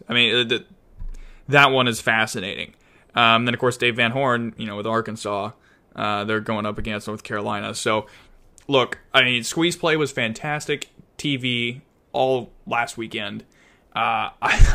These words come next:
I fully expect it to be fantastic T V all this weekend. Um, and I mean, just, like, even just thinking about, like, that Oklahoma State series, and, and I know people talk about that, I'm sure, plenty.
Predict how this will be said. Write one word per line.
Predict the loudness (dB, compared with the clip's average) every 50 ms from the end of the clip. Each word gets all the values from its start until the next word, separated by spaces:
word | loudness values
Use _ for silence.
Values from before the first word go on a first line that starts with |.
| 4
I | -2
fully | -6 -10 -14 -14 -4 0 2 4 4 4 2
expect | 0 -2 -6 -2 0 0 0 0 0 -6
it | -10 -8
to | -8 -8
be | -6 -8
fantastic | -6 -4 -4 -4 -2 -2 0 0 0 0 -2 -4 -8 -8 -8
T | -8 -10 -8
V | -6 -6 -4 -4
all | -2 -2 -2 -2
this | 0 -2 -4 -4 -4 -6
weekend. | -8 -8 -8 -8 -8 -6 -8 -8 -10 -14 -16 -20 -20 -20 -20 -20 -20 -20 -20 -20 -20 _ -8
Um, | -4 -2 -2 0 0 0 -2 -2 -4 -4 -6 -8 -8 -10 -12 -16 _ _ _ _ _ _ _
and | -4 -2 0 2 2 2 2 2 0 0 0 0 -2 -2 -2 -2 -2 -2 -4 -4 -10 _ _ _ _ _ 0
I | 0
mean, | 2 2 2 0 2
just, | 2 2 0 0 2
like, | 2 2 2 2
even | 2 2 2 2
just | 0 0 -2 -2
thinking | 0 -2 0 0
about, | 0 0
like, | 0 0
that | 2 2
Oklahoma | 2 2 2 0 -4 -6 -6 -6 -8 -8
State | -8 -8 -10 -8 -10
series, | -10 -12 -10 -10 -10 -8 -6
and, | -4 -4
and | -2 0 0 0 0
I | 0
know | 0 0 -2
people | -2 -4 -6 -6 -6
talk | -4 -4 -4 -4
about | -2 -4 -4 -4 -4
that, | -4 -6 -8 -8 -12 _ -12
I'm | -10 -10 -10 -10
sure, | -8 -6 -6 -6 -6 -8
plenty. | -10 -14 -12 -10 -10 -10 -10 -12 -18 -20 -20